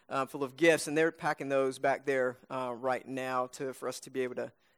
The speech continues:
to send over to Armenia. So thank you to, to Jenny and our children's ministry and all the kids who are helping do that, um, do that this morning. We see things upside down. I don't know if you knew that. That's a scientific fact.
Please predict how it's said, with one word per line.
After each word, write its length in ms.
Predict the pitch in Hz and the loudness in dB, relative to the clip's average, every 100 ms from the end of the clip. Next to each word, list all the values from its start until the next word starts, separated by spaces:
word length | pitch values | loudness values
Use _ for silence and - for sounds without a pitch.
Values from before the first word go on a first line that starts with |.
| - | -12
to 60 | |
send 260 | 127 131 127 | -10 -6 -4
over 180 | 123 127 | -4 -4
to 220 | - 127 | -6 -6
Armenia. 520 | 120 120 123 120 113 | -6 -6 -8 -8 -10
So 280 | 127 131 117 - | -10 -8 -10 -6
thank 240 | 135 131 | -8 -6
you 80 | 139 | -10
to, 320 | - 143 127 - _ _ - | -10 -10 -10 -12 _ _ -12
to 80 | |
Jenny 240 | 147 165 170 | -4 0 2
and 80 | 147 | 2
our 80 | |
children's 320 | 131 165 147 143 | 0 -2 -2 -4
ministry 360 | 143 143 - | -4 -4 -4
and 60 | 135 | -4
all 80 | 131 | -4
the 60 | |
kids 220 | 131 139 123 | -4 -6 -6
who 80 | |
are 40 | 120 | -4
helping 260 | 123 123 | -4 -4
do 140 | 123 123 | -8 -6
that, 260 | 123 120 _ _ 120 | -6 -6 _ _ -20
um, 240 | 113 117 _ | -20 -20 _
do 120 | - 127 | -14 -12
that 160 | - | -10
this 200 | 131 - | -12 -12
morning. 300 | 113 117 113 - _ _ _ _ _ _ _ - _ _ _ _ _ _ _ _ _ _ _ _ _ _ _ _ _ _ - | -12 -12 -14 -18 _ _ _ _ _ _ _ -20 _ _ _ _ _ _ _ _ _ _ _ _ _ _ _ _ _ _ -14
We 420 | 151 170 277 330 | -8 0 4 4
see 500 | - - - 277 269 | 4 2 4 4 4
things 560 | - 220 185 175 170 - | 4 4 6 4 0 4
upside 520 | 185 - - 185 170 | 4 4 4 6 8
down. 440 | 156 143 123 107 202 _ _ _ _ _ _ _ _ _ _ _ | 6 2 2 -2 -6 _ _ _ _ _ _ _ _ _ _ _
I 60 | 156 | 2
don't 80 | 202 | 4
know 40 | |
if 140 | 208 | 4
you 60 | 220 | 4
knew 140 | 214 | 4
that. 140 | 175 147 | 6 8
That's 200 | 180 208 | 8 6
a 60 | |
scientific 760 | 202 214 190 180 - 208 170 143 | 2 4 6 4 4 0 0 -2
fact. 560 | - 143 123 - - | 2 2 2 -4 -14